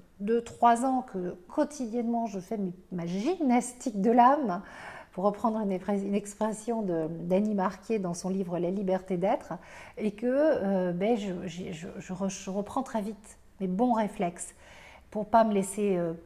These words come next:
polluer, euh, voilà, et perdre de temps. Et encore, euh, tout à l'heure, j'étais dans un stress pour pouvoir tourner cette vidéo parce que j'ai l'ado rebelle qui est de retour à la maison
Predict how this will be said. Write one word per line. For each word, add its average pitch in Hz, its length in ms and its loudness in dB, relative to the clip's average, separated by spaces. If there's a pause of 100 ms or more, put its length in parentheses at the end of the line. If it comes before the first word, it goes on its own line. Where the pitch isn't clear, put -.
polluer, 233 800 2
euh, 170 560 -2
voilà, 180 260 -2
et 170 60 -4
perdre 226 420 2
de 190 120 0
temps. 180 280 -4 (720)
Et 233 180 6
encore, 285 600 8
euh, 185 880 0 (360)
tout 359 180 -2
à 262 140 6
l'heure, 220 320 4
j'étais 202 340 -2
dans 190 220 -2
un 185 100 -2
stress - 800 0
pour 156 120 -12
pouvoir 175 300 -6
tourner 269 280 -2
cette 247 200 -4
vidéo 220 800 0
parce - 320 -8
que 190 300 0
j'ai 170 200 -6 (120)
l'ado 214 260 4
rebelle 214 460 4
qui - 120 -8
est - 20 -4
de 170 80 -2
retour 170 260 -4
à 170 60 -2
la 185 80 -2
maison 285 580 2